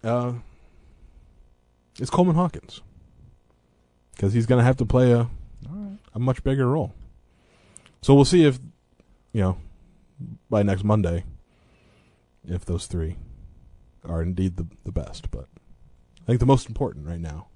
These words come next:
Speaker 1: are certainly Curbelo, Frazier, Hawkins.
Speaker 2: All right, can't wait to get this going. Can't wait to read what Richie brings. Can't wait to listen to him.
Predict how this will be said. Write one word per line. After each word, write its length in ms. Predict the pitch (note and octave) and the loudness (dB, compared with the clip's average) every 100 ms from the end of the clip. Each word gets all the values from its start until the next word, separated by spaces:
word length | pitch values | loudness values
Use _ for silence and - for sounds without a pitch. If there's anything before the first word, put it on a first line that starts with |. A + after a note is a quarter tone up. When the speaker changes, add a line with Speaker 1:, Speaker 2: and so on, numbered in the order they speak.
| _ F2 | _ -10
Speaker 1:
are 60 | |
certainly 380 | - F2 D#2+ E2+ - _ _ _ _ _ _ _ _ _ - | -8 -6 -8 -12 -16 _ _ _ _ _ _ _ _ _ -6
Curbelo, 280 | - E2+ D#2+ | -2 -2 -4
Frazier, 320 | E2+ E2 F2+ | -6 -8 -10
Hawkins. 500 | E2+ - A#2+ - - _ _ _ _ _ _ _ _ _ - - | -12 -12 -16 -18 -20 _ _ _ _ _ _ _ _ _ -8 6
Speaker 2:
All 80 | A2+ | 8
right, 180 | C3 | 8
can't 200 | - C3 | 6 0
wait 140 | C3+ B2 | 2 2
to 60 | B2+ | 2
get 140 | B2+ | 2
this 180 | B2+ G2+ | 2 4
going. 460 | A#2 B2 C3 G#2+ - | 6 6 6 -2 -8
Can't 180 | A2 G#2 | -6 -4
wait 160 | A2+ - | -4 -2
to 80 | |
read 240 | G2+ G#2+ A2+ | 0 2 4
what 160 | A2 G2+ | 2 2
Richie 280 | G#2+ - | 0 0
brings. 380 | F#2 G2 A2 A2 | 0 2 2 0
Can't 180 | - G2 | -2 -4
wait 120 | G2+ | -2
to 60 | G#2 | 0
listen 320 | G#2 G#2+ G#2 | 2 2 0
to 140 | F#2+ G2 | 0 0
him. 180 | F2 | -2